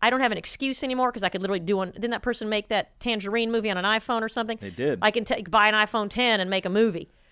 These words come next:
Speaker 1: So
Speaker 2: You
Speaker 1: I can't be like, "I need to get
Speaker 2: No, you
Speaker 1: equipment."
Speaker 2: kind of can. I mean, I, I, the movie I just made, now it wasn't made on an iPhone ten, but I just financed my own movie.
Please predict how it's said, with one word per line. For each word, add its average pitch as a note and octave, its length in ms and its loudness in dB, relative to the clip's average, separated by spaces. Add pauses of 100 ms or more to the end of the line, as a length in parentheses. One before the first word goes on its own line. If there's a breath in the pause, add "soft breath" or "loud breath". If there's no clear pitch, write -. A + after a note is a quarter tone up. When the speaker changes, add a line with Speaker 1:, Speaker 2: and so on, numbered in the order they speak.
(160)
Speaker 1:
So - 160 4
Speaker 2:
You G#3+ 60 10
Speaker 1:
I G#3 80 6
can't B3 220 2
be A#3+ 100 2
like, G#3+ 180 6
"I G#3 160 6
need A3 160 2
to F#3+ 80 -2
get F3 260 4
Speaker 2:
No, G#3+ 200 -2
you F3+ 120 -2
Speaker 1:
equipment." A3 180 8
Speaker 2:
kind F3 140 2
of D#3 140 -4
can. F3+ 240 -6
I - 20 -4
mean, C3 160 -4
I, B2+ 280 -2
I, C3+ 40 -4
the C3 100 -6
movie C#3+ 300 2
I C3 120 2
just B2 220 -4
made, A#2+ 320 -2
now F#2+ 200 -4
it G2+ 80 -4
wasn't G#2+ 280 -2
made F#2+ 200 -6
on F2 100 -8
an F2+ 80 -8
iPhone F2+ 420 -8
ten, C#3 220 -8
but F#2+ 140 -4
I A2 80 -2
just A2 240 -8
financed G2 500 -10
my G#2 140 -6
own A#2 160 -6
movie. - 320 -14